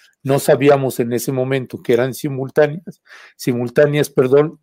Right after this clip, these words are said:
Ella contesta finalmente una de las llamadas, yo no la contesto, pero ella me llama un minuto después de que le recibió la amenaza, eh, y mientras estamos conversando,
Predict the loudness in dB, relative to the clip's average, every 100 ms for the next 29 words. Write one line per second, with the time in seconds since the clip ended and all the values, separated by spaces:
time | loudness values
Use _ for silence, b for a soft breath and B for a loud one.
0 | b b _ 0 2 4 2 0 -8 -2
1 | 2 2 0 -4 -4 -4 -4 -2 -6 -6
2 | -6 -2 0 2 2 2 2 4 2 0
3 | _ _ _ _ -6 4 4 4 2 0
4 | 0 -4 2 0 2 -2 -2 -4 b b
5 | b b _ 2 6 6 4 2 2 4
6 | 2 -2 -4 -6 -6 -2 0 0 -4 -2
7 | -2 -2 -6 -6 -8 -8 _ _ -8 -4
8 | -2 -4 -6 b b b b -4 -4 -2
9 | 2 4 6 4 2 2 2 0 -2 -4
10 | _ -2 0 0 -2 -4 -10 -16 b b
11 | b b b -2 2 2 0 -8 _ _
12 | _ _ _ _ -2 0 0 2 0 0
13 | 0 0 -2 0 2 2 2 0 0 0
14 | -2 -2